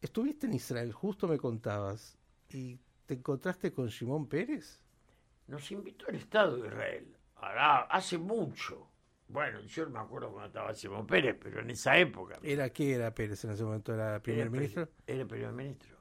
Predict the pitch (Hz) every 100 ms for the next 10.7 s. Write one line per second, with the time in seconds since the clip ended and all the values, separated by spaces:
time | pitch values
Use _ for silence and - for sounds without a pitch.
0 | - 123 139 160 117 117 170 196 107 113
1 | - 117 131 220 220 - 370 190 - 233
2 | 220 - 127 110 - - 78 _ _ -
3 | _ _ - 104 120 117 117 147 127 117
4 | - 87 - _ _ _ _ _ _ _
5 | - - _ _ _ _ _ _ 127 139
6 | 147 143 131 - _ _ _ _ - -
7 | _ _ _ - 175 277 233 - 208 208
8 | 202 175 147 143 113 143 - - 170 190
9 | 233 185 165 147 117 139 180 170 147 127
10 | - 113 92 92 85 - -